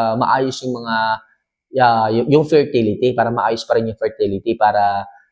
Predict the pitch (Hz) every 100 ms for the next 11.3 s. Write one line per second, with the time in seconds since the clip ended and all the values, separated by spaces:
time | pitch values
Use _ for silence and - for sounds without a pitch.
0 | _ 117 120 117 104 98 104 98 95 98
1 | 101 95 _ _ _ - 160 196 208 214
2 | 214 233 196 202 208 226 233 147 123 -
3 | - 160 185 185 196 185 180 180 175 151
4 | 117 120 120 _ _ _ _ - 120 135
5 | 127 135 143 156 165 160 165 226 208 196
6 | - - - 123 139 123 123 120 - 120
7 | 113 110 107 92 - - _ 117 117 107
8 | 107 - 110 113 113 123 117 196 202 156
9 | 196 202 - _ _ 120 113 110 117 113
10 | 185 190 120 - 110 104 104 110 113 151
11 | 143 127 135